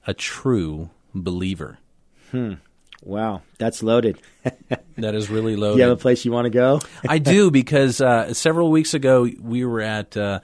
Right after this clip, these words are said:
Speaker 1: Redemption Hill Church, where you pastor and you teach, and, and one of the, the things you brought up from John chapter six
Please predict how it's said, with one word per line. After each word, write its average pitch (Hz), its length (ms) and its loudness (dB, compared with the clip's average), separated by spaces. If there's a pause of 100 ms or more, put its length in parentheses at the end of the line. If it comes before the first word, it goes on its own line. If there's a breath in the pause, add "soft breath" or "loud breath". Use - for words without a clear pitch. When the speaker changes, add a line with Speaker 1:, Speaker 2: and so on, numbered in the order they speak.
(320 loud breath)
Speaker 1:
Redemption 120 400 2
Hill 117 180 -2
Church, 110 380 -6
where 101 100 -4
you 101 240 -4
pastor 104 520 -6
and 98 200 -6
you 92 60 -8
teach, 107 440 -10
and, 92 200 -8 (360 loud breath)
and 110 140 -4
one 123 140 0
of 131 100 0
the, 107 340 -2
the 101 300 -6
things 120 320 -4
you 113 100 -4
brought 101 300 0
up 127 180 -4
from 95 220 -10
John 113 460 -6
chapter 113 480 -10
six - 720 -10